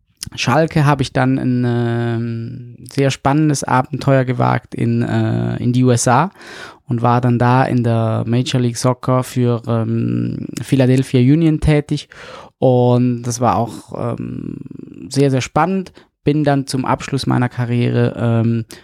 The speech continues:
nochmal zurück nach Sankt Gallen und durfte eigentlich dieses Ganze so ein bisschen, das war immer so auch so ein Wunsch, nochmal zurückzukehren, äh, wo alles angefangen hat, durfte dann da nochmal für zwei Jahre, ähm, genau so das,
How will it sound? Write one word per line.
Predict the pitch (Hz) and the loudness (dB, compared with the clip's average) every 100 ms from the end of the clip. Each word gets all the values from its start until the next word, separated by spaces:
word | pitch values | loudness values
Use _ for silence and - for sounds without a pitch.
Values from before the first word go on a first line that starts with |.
| _ - | _ -2
nochmal | 117 - 120 110 | -2 -2 -2 -2
zurück | - 139 - | 0 0 2
nach | 131 117 | 0 0
Sankt | 135 113 | 0 0
Gallen | 127 139 147 147 | 2 4 4 2
und | 117 120 127 | 0 -2 0
durfte | 131 - - | -2 -2 -4
eigentlich | 110 120 123 | -2 -4 -8
dieses | - 117 120 110 - - - _ - | -6 -4 -2 -4 -8 -16 -20 _ -2
Ganze | 113 127 - 120 | 0 0 -2 0
so | 120 | 2
ein | |
bisschen, | 120 - 120 117 117 | 2 0 -2 -2 -2
das | 117 | 0
war | 113 | 2
immer | 120 120 | 2 2
so | 117 | 2
auch | 110 - | 0 0
so | 120 | 0
ein | 117 | 2
Wunsch, | 120 131 120 123 | 4 2 0 -2
nochmal | 117 120 | 0 0
zurückzukehren, | 123 143 - - - 135 131 131 - - - - | 0 0 -2 -6 -4 0 2 0 -4 -20 -20 -6
äh, | 127 120 | 0 0
wo | 120 113 | 2 0
alles | 127 - | 0 0
angefangen | 143 143 139 139 135 120 | 2 2 2 0 2 0
hat, | - - - - | -2 -6 -20 -4
durfte | 139 131 139 | -2 0 0
dann | 123 120 | 2 2
da | 120 123 | 4 4
nochmal | 123 123 117 127 120 _ _ 143 | 4 2 0 0 -2 _ _ -8
für | 135 | -8
zwei | - 131 123 | -4 0 2
Jahre, | 123 120 120 117 117 | 2 2 0 -2 -4
ähm, | 147 120 117 117 113 - - - _ _ _ - | 0 2 4 4 0 -4 -16 -20 _ _ _ -6
genau | - 123 113 | -2 2 2
so | 110 113 | 0 0
das, | 123 - | -2 -2